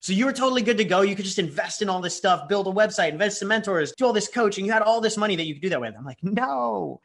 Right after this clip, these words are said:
you guys, I'm a millennial, right? What do you think I did with my money that whole time I was making it? I spent the shit out of it. I spent every penny that I had. I had about three months of living expenses saved up after I quit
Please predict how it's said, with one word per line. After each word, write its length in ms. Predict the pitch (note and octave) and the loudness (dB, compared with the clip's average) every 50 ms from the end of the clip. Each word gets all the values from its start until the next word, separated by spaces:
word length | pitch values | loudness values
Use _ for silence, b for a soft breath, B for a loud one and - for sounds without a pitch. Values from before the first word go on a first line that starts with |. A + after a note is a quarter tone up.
| _ _ _ _ _ _ | _ _ _ _ _ _
you 80 | - F3 | -2 2
guys, 240 | A3+ C4+ C#4 - - | 4 4 6 6 4
I'm 180 | A3 B3 E4 | 4 4 4
a 80 | F#4+ F#4 | 6 6
millennial, 800 | F#4 E4 D4 C4+ C#4 D#4 F4+ E4+ E4 D4+ A3 D3+ G#2+ F#2+ - - _ _ _ _ - | 6 6 8 6 6 6 6 4 6 4 4 2 0 -4 -8 -14 _ _ _ _ 0
right? 300 | C#3+ D#3+ G#3 A#3+ A3 - - _ _ _ _ _ - | 2 4 4 2 0 -4 -10 _ _ _ _ _ 0
What 80 | D4+ | 4
do 60 | F4+ F#4+ | 6 6
you 60 | G4 | 6
think 160 | F#4+ G4 C#4 | 6 4 4
I 100 | F4 D#4+ | 4 4
did 200 | B3 C4+ E4 D#4 | 4 2 2 4
with 100 | D#4+ C4 | 4 4
my 140 | D#4 D#4 D4+ | 4 4 4
money 220 | C#4 D4 D4+ D4+ | 4 2 4 4
that 120 | C#4+ C4 A#3+ | 4 4 4
whole 140 | B3+ C4 | 4 2
time 180 | B3 C4 C4 B3+ | 2 2 2 2
I 60 | B3+ | 2
was 100 | B3 A3+ | 2 0
making 240 | A#3 B3 A#3+ A#3+ A#3 | -2 -4 -4 -4 -4
it? 100 | A3 G#3 | -2 -2
I 100 | A#3+ C#4 | -2 -2
spent 280 | C4+ - - E4+ E4+ E4+ | 0 2 4 4 4 4
the 80 | G#4+ | 4
shit 300 | - - - - F#4 E4+ | 4 4 4 4 4 6
out 160 | F4 D#4 D4 | 6 4 4
of 120 | D4 A#3 F#3+ | 4 2 0
it. 200 | F3 B2 - - _ - | -2 -2 -4 -8 _ 0
I 220 | G#3+ B3+ D4 D#4 | 2 2 2 2
spent 340 | D#4 - - D#4+ D4+ C#4+ - - - | 0 0 2 2 2 2 0 0 2
every 420 | A3 A#3+ C4 C4 A#3 C4 C#4 C4+ | 2 4 4 2 0 -2 -4 -4
penny 340 | - A3+ C4 C4 B3+ B3+ B3 | -4 -4 -4 -2 -2 -2 0
that 140 | B3 A#3 - | 0 0 0
I 200 | G3 G3+ G#3 G3+ | 0 0 0 0
had. 260 | G3+ G#3 F#3+ D#3+ C#3 | 0 2 2 2 0
I 120 | - E3 F#3+ | 0 -2 -2
had 240 | F#3 G#3 A#3 B3+ | -2 -2 -2 -2
about 320 | C#4 A3 A#3+ A3+ G#3+ G#3+ b b b b b - | -2 0 2 2 2 2 b b b b b 0
three 240 | A#3 G#3 C4 C#4+ D4 | 2 4 6 6 4
months 400 | C#4 A#3+ A#3 A3 B3 C4+ C4+ - | 4 4 4 4 2 2 0 -2
of 140 | A3 F3 F3+ | -2 0 2
living 260 | F#3+ G3+ A3 A#3+ G#3+ | 2 2 2 0 -4
expenses 500 | F#3+ F#3+ - - D#3+ C#3+ - D3+ C3 C3 C3+ - | -6 -6 -6 -8 -8 -6 -8 -10 -10 -10 -8 -6
saved 280 | - F3 F#3 F3+ C#3+ C#3 | -4 -2 -2 -2 -2 -2
up 240 | C#3+ D#3+ G#3+ - - _ _ _ _ _ _ | -2 -2 -2 -4 -10 _ _ _ _ _ _
after 320 | - C#3+ D#3+ D#3 - D#3+ | -6 -6 -6 -4 -2 -2
I 120 | C#3 C3 C3 | -2 -2 -2
quit 420 | C3 - - C#3+ F3+ A#3 A#3 _ | -4 -4 -4 -4 -4 -4 -6 _